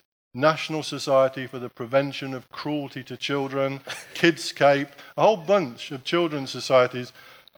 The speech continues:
rather than say, "Let's try this, this is a good idea," said, "I'm a terrible person, um, shouldn't be doing anything like that. Tracking children is not what we want to do."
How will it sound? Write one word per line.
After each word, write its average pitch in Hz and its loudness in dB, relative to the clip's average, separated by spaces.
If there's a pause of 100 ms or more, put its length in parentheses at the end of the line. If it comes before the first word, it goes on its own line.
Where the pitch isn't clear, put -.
(580)
rather 190 8
than 156 0
say, 156 6
"Let's 147 0
try 151 4
this, 135 -6
this 131 -12
is 123 -14
a 131 -14
good 143 0
idea," 131 0 (220)
said, 147 2
"I'm 156 2
a 143 -2
terrible 139 0
person, 143 -4 (400)
um, 123 2
shouldn't 151 -4
be 131 -8
doing 147 -2
anything 131 -4
like 127 2
that. 131 0
Tracking 139 -2
children 135 -4
is 120 -10
not 151 0
what 127 -4
we 123 -8
want 127 -4
to 120 -14
do." 127 -4